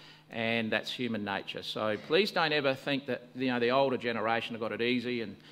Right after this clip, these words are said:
they're just, you know, plain sailing, smooth run into the kingdom. Not like that at all. In fact, sometimes the older you get, the more distance you feel from God, because you realise that human nature is human nature, and that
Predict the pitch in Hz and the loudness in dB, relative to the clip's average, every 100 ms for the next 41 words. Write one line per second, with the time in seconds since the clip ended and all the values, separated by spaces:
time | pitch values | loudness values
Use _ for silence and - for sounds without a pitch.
0 | - 131 120 107 - - - - 143 120 | -12 -2 -2 0 -6 -6 -10 -8 -2 -2
1 | 117 - 185 165 127 151 143 139 135 - | -2 2 4 4 4 4 6 4 2 -2
2 | 147 151 143 117 135 127 117 110 - 139 | -2 0 0 0 0 0 -2 -4 -6 -4
3 | 135 139 - - - 151 127 120 110 - | -4 -6 -10 -20 -10 -2 -2 0 -2 -2
4 | 104 104 107 90 95 143 - - 208 240 | -2 0 0 -2 0 0 0 4 6 6
5 | 131 110 95 113 147 113 92 110 123 - | 2 0 0 2 2 0 -4 0 0 0
6 | - - - - _ _ - 127 120 120 | -12 -20 -20 -20 _ _ -4 0 0 2
7 | 196 - 131 - 127 131 117 110 113 104 | 0 -2 -8 -8 -6 -4 -4 -4 -8 0
8 | 131 156 127 131 120 113 123 151 123 110 | 0 0 -2 -6 -6 -4 0 0 2 0
9 | 120 - 113 - 147 139 113 120 147 135 | -2 -2 -6 -4 -4 -2 0 2 2 0
10 | 107 98 - 151 - 139 120 107 113 147 | -8 -8 0 0 0 -2 -2 -2 0 0
11 | - 110 101 127 - 117 117 113 113 113 | 0 -6 -6 -6 -6 -6 -4 -2 -2 -2